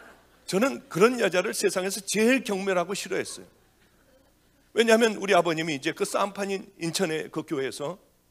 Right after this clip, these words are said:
우리 아버님이 이제 하나님을 만나서 부흥 강사가 돼서 돌아다니셨어요. 그럼 우리 어머님하고, 우리 어머님이 제 귀를 이렇게 후벼주면서, 제 초등학교 때니까요,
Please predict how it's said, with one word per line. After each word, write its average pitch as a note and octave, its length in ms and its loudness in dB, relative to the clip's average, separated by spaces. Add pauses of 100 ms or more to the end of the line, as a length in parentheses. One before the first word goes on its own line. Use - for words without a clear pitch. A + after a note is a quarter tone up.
(240)
우리 G#3+ 120 -2
아버님이 F3 540 0 (360)
이제 E3+ 420 -2 (200)
하나님을 F3+ 360 0
만나서 C3+ 520 -4 (180)
부흥 A#2+ 220 -4
강사가 A2 400 -8
돼서 G#2+ 220 -10
돌아다니셨어요. A2 840 -14 (640)
그럼 A#2+ 200 0
우리 F#3+ 120 -4
어머님하고, A#2+ 960 -2 (220)
우리 A3 160 -4
어머님이 D3 560 -2 (280)
제 G3+ 120 -2
귀를 E3 420 -4
이렇게 B2 300 -4
후벼주면서, D3 840 -4 (420)
제 - 100 -2
초등학교 F#3 500 0
때니까요, A2 560 -6